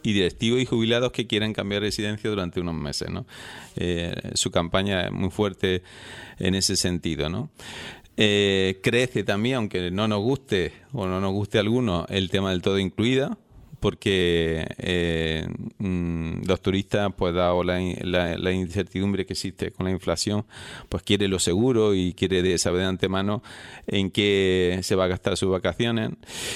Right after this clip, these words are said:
Y, como te he dicho antes, la inteligencia artificial será la que va a fijar los precios en el futuro,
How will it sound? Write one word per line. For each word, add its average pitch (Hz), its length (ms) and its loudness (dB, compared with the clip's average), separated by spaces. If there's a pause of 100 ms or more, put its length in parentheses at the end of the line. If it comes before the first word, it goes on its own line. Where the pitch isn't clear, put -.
(200)
Y, 117 400 4
como 101 200 0
te 107 80 2
he - 20 4
dicho 117 220 2
antes, 123 260 0
la 123 100 2
inteligencia 107 520 2
artificial 120 520 0
será 117 240 2
la 110 160 2
que 113 100 -2
va 110 120 4
a 107 40 -4
fijar 113 320 -2
los 117 160 -2
precios 117 360 0
en 117 60 0
el 104 80 0
futuro, 110 600 -2